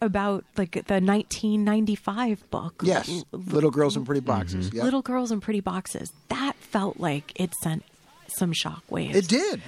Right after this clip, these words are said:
Speaker 2: Without, by, listen, it caused a great stir.
Speaker 1: So now we have, but that was more the book stepping out into the cultural rigmarole, right? And
Speaker 3: Right.
Speaker 1: then, but now what we've had was there's this, the national story breaking,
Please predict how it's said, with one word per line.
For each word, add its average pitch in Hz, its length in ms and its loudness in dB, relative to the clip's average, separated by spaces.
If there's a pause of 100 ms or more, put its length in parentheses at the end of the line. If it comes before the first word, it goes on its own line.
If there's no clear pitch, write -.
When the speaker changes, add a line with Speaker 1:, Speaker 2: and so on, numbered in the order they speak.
Speaker 2:
Without, 185 440 -2
by, 185 240 2 (200)
listen, 170 460 -2
it 175 260 -4
caused 160 320 0
a 170 60 -6
great 147 360 -2
stir. 254 440 -2 (420)
Speaker 1:
So 254 260 0
now 247 440 0
we 220 140 4
have, 185 400 0
but 208 140 0
that 254 140 2
was 294 160 -4
more 190 300 0
the 190 100 -2
book - 540 -6 (680)
stepping 196 480 -2
out 175 240 2
into 175 280 0
the 170 100 -2
cultural 160 680 -4 (640)
rigmarole, 170 500 0
right? 185 280 4
And - 140 4
Speaker 3:
Right. 202 180 2
Speaker 1:
then, - 80 -14 (120)
but - 160 -4
now 247 420 2
what 202 200 0
we've 196 240 2 (160)
had 190 440 0
was 170 360 -4 (280)
there's 156 360 -2
this, 160 160 0
the - 180 -4
national 196 400 0
story 190 300 0
breaking, 170 500 0